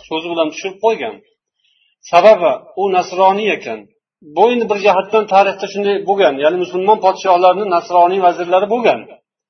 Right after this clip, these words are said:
Bu kishi aytgan ekanki, "San o'zingning diningda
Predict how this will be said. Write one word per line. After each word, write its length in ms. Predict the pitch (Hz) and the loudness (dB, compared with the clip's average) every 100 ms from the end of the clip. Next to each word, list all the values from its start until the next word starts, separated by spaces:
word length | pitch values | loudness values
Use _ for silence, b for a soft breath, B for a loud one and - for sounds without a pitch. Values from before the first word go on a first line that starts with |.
| _ _ | _ _
Bu 100 | 143 202 | -4 -4
kishi 160 | - | 2
aytgan 260 | 220 202 214 | 2 2 -4
ekanki, 360 | 214 214 208 226 | -2 -4 -6 -10
"San 320 | - 214 214 202 196 - | -2 0 0 -4 -10 -10
o'zingning 540 | - 185 196 208 226 208 | -6 -4 -2 -4 -4 -6
diningda 560 | 156 185 208 208 202 214 | -8 -8 -6 -6 0 2